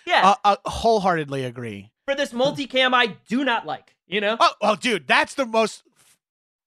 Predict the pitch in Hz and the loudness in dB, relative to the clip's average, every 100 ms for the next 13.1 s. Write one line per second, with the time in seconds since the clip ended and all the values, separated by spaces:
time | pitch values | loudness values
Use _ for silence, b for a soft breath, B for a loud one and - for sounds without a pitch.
0 | _ 185 190 - 214 196 190 180 196 190 | _ -2 -2 2 2 2 -2 -4 -4 -4
1 | 202 180 185 190 185 196 165 185 170 165 | -2 -2 -2 -6 -4 -8 -8 -10 -8 -4
2 | 160 147 147 156 147 147 156 143 b b | -4 -2 -4 -2 -2 -2 -2 -4 b b
3 | b 156 202 330 302 262 262 269 139 190 | b -2 0 0 0 -2 -2 -4 -2 0
4 | 277 285 226 294 320 370 370 403 415 427 | 2 2 2 0 0 0 0 0 0 0
5 | 415 427 453 - _ 202 226 247 240 185 | 0 2 0 -4 _ -4 -2 -2 -4 -6
6 | - _ _ 208 370 160 202 220 190 240 | -16 _ _ 0 0 0 -4 -4 -2 -2
7 | 185 170 220 b b 269 320 339 330 311 | -2 -4 -6 b b 2 4 4 0 -2
8 | 294 302 302 294 277 202 381 311 160 139 | 2 2 2 -6 -10 -4 -4 -2 -4 -6
9 | 139 143 151 143 _ _ _ _ _ 226 | -4 -6 -8 -12 _ _ _ _ _ -2
10 | 311 220 b b 208 220 208 233 - 185 | -2 -2 b b 0 2 2 0 -2 -2
11 | 208 175 165 156 151 147 156 156 143 135 | 0 2 2 0 -6 -6 -2 -2 -2 -4
12 | 135 127 147 143 131 127 123 123 127 123 | -6 -6 -8 -8 -10 -10 -10 -10 -10 -12